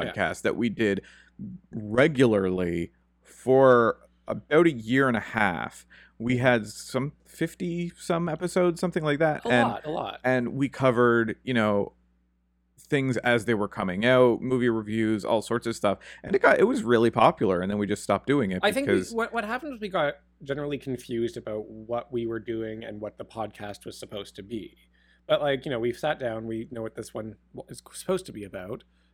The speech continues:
Speaker 2: and how, what we wanna do with this one. So we're really excited and hopeful for the
Speaker 1: Yeah,
Speaker 2: future.
Speaker 1: so let's explain that. Um, so obviously this episode doesn't really count because this is just sort of introductory, seeing if these animojis are going to work.
Speaker 2: Yeah.
Speaker 1: Um,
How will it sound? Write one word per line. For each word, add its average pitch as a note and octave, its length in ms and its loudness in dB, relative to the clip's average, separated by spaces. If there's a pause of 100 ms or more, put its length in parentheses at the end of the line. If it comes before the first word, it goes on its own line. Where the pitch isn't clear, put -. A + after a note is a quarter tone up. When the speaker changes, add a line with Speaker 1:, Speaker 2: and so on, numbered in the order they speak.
(140)
Speaker 2:
and A#2 320 -4
how, B2+ 120 -10
what C#3+ 100 -6
we C#3+ 80 -8
wanna C#3+ 140 -8
do F3 140 -6
with E3+ 120 -6
this - 180 -14
one. F#2+ 140 -14
So A2 160 -14
we're G#2+ 140 -10
really A#2 200 -10
excited A#2+ 360 -12
and B2 100 -12
hopeful C3+ 540 -8 (120)
for - 60 -14
the - 80 -10
Speaker 1:
Yeah, E4+ 140 4
Speaker 2:
future. - 180 -2
Speaker 1:
so F3 160 6
let's G#3+ 300 2
explain D#3+ 400 0
that. E2 240 -2 (100)
Um, G#2+ 540 4 (240)
so - 180 6
obviously F3+ 460 6
this F#3 240 4
episode D#3 480 6
doesn't B2 180 6
really A2 200 0
count - 260 -10 (180)
because A2 680 4
this D3 200 0
is C3 160 -2
just B2 220 -2
sort A#2 160 2
of A2 120 -2
introductory, A#2 760 2 (260)
seeing F3 340 0
if E3 160 -2
these C3+ 260 0
animojis A#2 640 0
are A#2+ 80 2
going A2+ 280 -2
to G#2+ 60 -2
work. A2 400 0
Speaker 2:
Yeah. G#2+ 220 -10 (260)
Speaker 1:
Um, G2 720 0